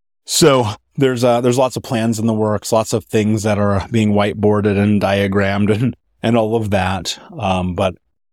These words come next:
guys, as we head into Christmas and the end of this year, just know that I love you.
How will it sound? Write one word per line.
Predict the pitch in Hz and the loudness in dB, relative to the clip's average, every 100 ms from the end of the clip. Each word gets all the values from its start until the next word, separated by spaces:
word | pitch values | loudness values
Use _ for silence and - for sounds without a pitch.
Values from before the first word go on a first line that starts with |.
| _ - | _ -2
guys, | 113 107 | 0 0
as | 110 | 0
we | 113 107 | 2 0
head | 117 107 | 0 -2
into | 104 104 - 110 104 101 95 - _ _ _ | -2 -2 -4 -4 -2 -4 -6 -10 _ _ _
Christmas | - 131 - 117 110 - | -6 -4 -2 -2 -2 -2
and | 101 95 90 _ _ _ | -4 -6 -10 _ _ _
the | - 104 | -2 2
end | 110 | 2
of | 101 | 0
this | 92 98 - | -2 -6 -4
year, | 101 95 92 90 85 _ _ _ | -2 0 0 -2 -6 _ _ _
just | - - | -10 -2
know | 110 107 | 0 0
that | 101 | 0
I | 98 | -2
love | 90 85 | -2 -4
you. | 87 85 82 | -6 -8 -10